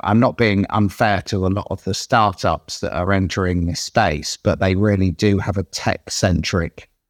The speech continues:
approach. And cryptography, managing cryptography and managing cryptography change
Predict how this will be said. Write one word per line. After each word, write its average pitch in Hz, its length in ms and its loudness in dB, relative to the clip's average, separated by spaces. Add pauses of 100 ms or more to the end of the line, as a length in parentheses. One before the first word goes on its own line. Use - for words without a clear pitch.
(1040)
approach. 101 680 0
And 98 160 2
cryptography, 110 1000 0 (580)
managing 117 560 4
cryptography 104 840 0
and 92 100 0
managing 104 580 2
cryptography 98 840 -2
change 80 800 -2